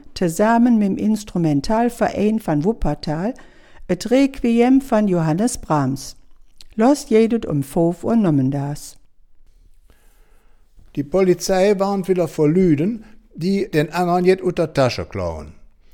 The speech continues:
Speaker 2: Man soll oppassen, wo man den Geldbüdel hinlädt, nicht einfach ut der Tasche luren loten. Besonders, wo et voll is und auch ob Rolltreppen trieben sich die Halunken herum.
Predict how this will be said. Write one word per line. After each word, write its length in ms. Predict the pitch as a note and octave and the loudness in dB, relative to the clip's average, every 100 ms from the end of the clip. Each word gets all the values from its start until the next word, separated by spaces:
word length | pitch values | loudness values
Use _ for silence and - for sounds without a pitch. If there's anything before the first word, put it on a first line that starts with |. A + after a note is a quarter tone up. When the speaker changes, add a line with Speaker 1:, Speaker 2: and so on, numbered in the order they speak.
| - - | -20 -4
Speaker 2:
Man 180 | C#3 D3 | -2 2
soll 240 | F3+ F3 | 2 2
oppassen, 720 | F3+ F3 F3 G#3 G#3+ - A3 | -2 -4 -2 -2 -2 -6 -2
wo 60 | F#3+ | 0
man 200 | F3 D3 | 0 0
den 140 | C3+ | 0
Geldbüdel 640 | C#3 F#3+ G3+ - A#2 G#2+ G2 | 2 2 2 -2 -4 -2 -2
hinlädt, 680 | A2 G#2+ G#2+ B2 G#3 - - - - _ - - | -2 0 0 0 0 -8 -14 -20 -20 _ -20 0
nicht 220 | G3+ - | 0 2
einfach 360 | D3+ D3+ C#3 | -2 -2 -4
ut 180 | C3 D#3+ | -4 -2
der 160 | C#3 - | -2 0
Tasche 300 | C#3 B2 - | 0 0 -4
luren 420 | F#2+ G2+ F2+ F2+ | -4 -4 -4 -6
loten. 460 | F2+ E2 - D#2 D#2 - _ _ - - - | -6 -8 -12 -18 -18 -20 _ _ -20 -20 -6
Besonders, 600 | B2 B2 F3+ F#3 F#3+ - | -4 0 2 2 -2 0
wo 140 | D#3+ | 2
et 80 | C#3+ | 2
voll 320 | - G3+ G#3+ | 2 2 2
is 340 | D3 A2 D3+ - | 2 -2 -2 -4
und 220 | C#3+ D3 | -6 -6
auch 240 | - F#3 | 0 -2
ob 220 | F3+ D3+ - | 0 -6 0
Rolltreppen 680 | F#3+ G3+ - G#2+ G2 F#2 | 2 2 0 -4 -4 -6
trieben 340 | F#2 D#3+ C#3+ B2 | 0 0 0 -4
sich 200 | C#3 C#3+ | -6 -4
die 160 | B2+ | -4
Halunken 460 | B2+ A#2+ G2 F2+ C3+ | -2 -2 -2 -4 -4
herum. 420 | C3+ A#2 F2 D2+ | -2 -2 -4 -10